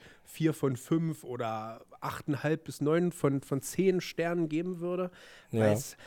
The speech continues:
Speaker 1: halt so verdammt liebenswürdig ist, ne? Also die Charaktere und so, man, man, äh, verliert sich oder verliebt sich auch in diese Charaktere und das ist alles so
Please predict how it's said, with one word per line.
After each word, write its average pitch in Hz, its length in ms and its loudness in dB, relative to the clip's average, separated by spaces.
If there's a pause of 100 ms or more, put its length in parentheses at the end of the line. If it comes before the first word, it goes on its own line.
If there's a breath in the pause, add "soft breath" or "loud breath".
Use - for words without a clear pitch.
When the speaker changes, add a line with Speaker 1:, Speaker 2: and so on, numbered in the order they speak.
Speaker 1:
halt 131 220 0
so 160 140 2
verdammt 143 680 -4
liebenswürdig 117 840 -2
ist, 110 240 -8
ne? 131 100 -2
Also 131 220 -4
die 143 260 -4 (400 loud breath)
Charaktere 165 760 -4
und 143 200 0
so, 151 120 -4
man, 139 220 -2
man, 139 240 -6
äh, - 40 -18 (340)
verliert 190 600 0
sich 170 180 -4
oder 147 100 0
verliebt 165 380 0
sich 151 200 -6
auch 151 80 2
in 156 60 2
diese 147 200 0
Charaktere 170 640 -4
und 143 140 -6
das - 120 -10
ist - 100 -10
alles 170 320 -6
so 190 160 -8